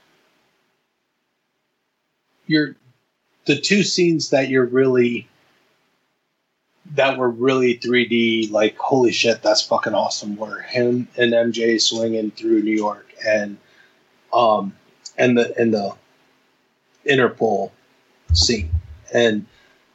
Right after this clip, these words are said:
the, the end battle was all right, but it was really fast. Like, Peter was, like, flying at an exponentially fast pace at that point, which is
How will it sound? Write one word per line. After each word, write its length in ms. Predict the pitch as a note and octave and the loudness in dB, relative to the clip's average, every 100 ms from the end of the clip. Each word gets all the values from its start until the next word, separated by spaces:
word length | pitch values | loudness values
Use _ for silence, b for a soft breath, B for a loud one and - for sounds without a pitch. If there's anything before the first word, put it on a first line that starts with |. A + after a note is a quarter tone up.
| _ _ _ _ _ _ _ - C3+ - | _ _ _ _ _ _ _ -20 -20 0
the, 300 | C#3 B2+ - | 2 2 0
the 200 | B2+ B2+ D#3 | 0 2 2
end 180 | D#3+ | 2
battle 320 | C#3 D3+ E3 D3 | 2 2 4 2
was 160 | B2 | 4
all 140 | C#3 B2+ | 2 2
right, 300 | B2+ E3 - | 2 0 0
but 280 | C3+ A#2+ - _ _ - | -2 -2 -8 _ _ -2
it 80 | D3+ | 0
was 260 | C3+ A2+ | 0 -2
really 300 | C3 D3+ C3+ | 0 2 2
fast. 640 | - A#2 G#2+ - - - _ _ - | 0 -2 -2 -4 -8 -8 _ _ 0
Like, 320 | B2 A2+ - _ _ _ _ _ _ _ _ _ _ _ | 0 0 -10 _ _ _ _ _ _ _ _ _ _ _
Peter 320 | - F3 E3 C#3 | -2 0 2 2
was, 240 | B2+ A2 | 2 2
like, 240 | A#2+ A2+ - _ _ | 0 0 -6 _ _
flying 440 | - C#3+ C3+ C3 | -6 0 2 2
at 160 | A#2+ A#2+ | 2 2
an 160 | A#2+ A2+ - | 0 0 -2
exponentially 760 | B2 - A2 A2 G#2 A#2+ G#2+ - | -2 -4 -2 -2 -2 -4 -6 -8
fast 580 | - A#2 G#2+ - - - | -4 -2 0 -2 -2 -2
pace 320 | A#2 G#2+ - | 0 2 0
at 140 | - | -4
that 200 | - - | -6 -6
point, 260 | - G#2 - - | -10 -12 -10 -4
which 200 | D3+ - | -2 0
is 260 | C3+ - | -2 -4